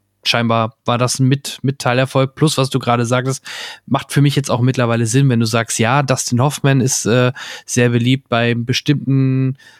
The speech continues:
bei, bei einer bestimmten Gruppe von Zuschauern und Tom Cruise auch. Vor allem verkäu-, kommen dann noch jüngere Leute mit rein,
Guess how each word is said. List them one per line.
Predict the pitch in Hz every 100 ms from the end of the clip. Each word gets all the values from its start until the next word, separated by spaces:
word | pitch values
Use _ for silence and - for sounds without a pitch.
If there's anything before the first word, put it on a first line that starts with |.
| _ _ -
bei, | 127
bei | 123 127
einer | 127
bestimmten | 120 - 147 147
Gruppe | 135 143 143
von | 151 139
Zuschauern | 170 147 147 147 143
und | 127 123
Tom | - 123
Cruise | - 143 147 -
auch. | 135 165 -
Vor | 131
allem | 120 127 127
verkäu-, | - - 123 - 123 123 117 - _ _ _
kommen | - 135
dann | 127 123
noch | 120 110
jüngere | 127 160 165 151
Leute | 147 147
mit | 151 139
rein, | 139 143